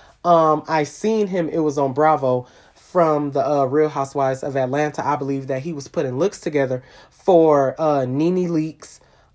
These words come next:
um, on the show. That was the first time I had even heard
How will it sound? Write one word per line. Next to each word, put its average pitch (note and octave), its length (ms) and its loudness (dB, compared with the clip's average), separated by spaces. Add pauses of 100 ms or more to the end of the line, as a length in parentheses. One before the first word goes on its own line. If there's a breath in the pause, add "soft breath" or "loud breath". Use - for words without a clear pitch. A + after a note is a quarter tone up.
um, D#3+ 300 4
on E3+ 180 2
the D3 100 -2
show. F#3+ 380 4
That D#3+ 240 4
was D#3+ 120 -6
the C#3+ 80 -6
first E3+ 280 0
time C#3+ 240 -6
I D#3+ 100 -2
had D#3+ 200 -4
even C3+ 200 -6
heard E3+ 440 0